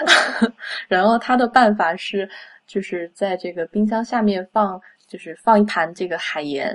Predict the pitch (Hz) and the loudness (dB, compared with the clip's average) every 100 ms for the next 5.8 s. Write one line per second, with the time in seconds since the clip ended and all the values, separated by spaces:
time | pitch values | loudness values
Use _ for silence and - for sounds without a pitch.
0 | 208 - - 180 214 190 180 196 185 226 | -10 -10 -4 0 0 0 -2 -4 -2 0
1 | 202 175 160 151 160 151 185 165 - 175 | 0 0 -4 -6 -8 -10 -10 -10 -6 -6
2 | 175 165 165 160 247 _ 214 185 165 190 | -4 -8 -8 -12 -14 _ 0 0 -2 -8
3 | 175 165 - 180 170 - 156 147 - 160 | -8 -8 -6 -6 -8 -16 -14 -14 -14 -18
4 | 151 147 147 - 139 - - - - 151 | -14 -12 -12 -8 -8 -8 -14 -14 -4 -2
5 | 160 175 156 147 - _ - 135 | -2 -4 -6 -8 -20 _ -12 -12